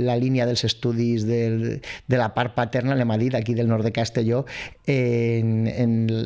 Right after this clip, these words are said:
en els nous, eh, projectes que tinc en la zona de, de Castellà, de Cuenca, i el que faig és sempre que puc i tinc una mica de temps, doncs, anar, pues, eh, rascant una miqueta de temps, i sí. Eh,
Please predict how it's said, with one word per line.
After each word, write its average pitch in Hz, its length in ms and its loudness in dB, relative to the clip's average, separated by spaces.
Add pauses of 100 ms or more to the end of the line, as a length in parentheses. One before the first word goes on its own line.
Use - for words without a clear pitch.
(120)
en 117 160 2
els 110 240 0
nous, 113 400 0
eh, 117 80 0
projectes 117 560 0
que 117 160 -2
tinc 113 240 0
en 113 240 2
la 110 160 0
zona 110 160 2
de, 110 480 0
de 110 100 -2
Castellà, 120 460 0
de 120 80 -2
Cuenca, 127 380 0 (500)
i 135 240 2
el 123 160 0
que 120 80 -2
faig 117 320 -2
és 120 80 -2
sempre 123 400 0
que 131 80 -2
puc 131 400 -2
i 110 80 -2
tinc 120 160 2
una 117 160 4
mica 120 240 0
de 120 160 0
temps, 123 240 0
doncs, 123 400 2
anar, 117 560 2 (220)
pues, 110 260 2
eh, 110 300 2
rascant 117 420 0
una 123 160 2
miqueta 120 380 0
de 110 100 -2
temps, 120 240 0
i 117 80 0
sí. 107 160 0 (540)
Eh, 127 340 2